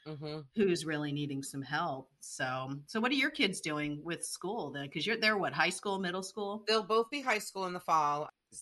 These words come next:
Speaker 1: I'm actually part of the, the, what they had as a parent task force, because I'm,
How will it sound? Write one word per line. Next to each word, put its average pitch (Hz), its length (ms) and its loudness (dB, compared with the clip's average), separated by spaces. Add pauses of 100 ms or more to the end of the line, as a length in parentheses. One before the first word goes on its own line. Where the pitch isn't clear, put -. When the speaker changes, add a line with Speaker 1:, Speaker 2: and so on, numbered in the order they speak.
(140)
Speaker 1:
I'm 214 220 2
actually 202 340 0
part 170 340 2
of 160 220 0
the, 143 160 -6 (220)
the, 147 100 -6
what 156 160 -6
they 165 60 -6
had 160 120 0
as 147 140 -8
a - 100 -18
parent 156 220 -6
task 147 380 -2
force, 123 360 -12
because 139 360 -10
I'm, 143 440 2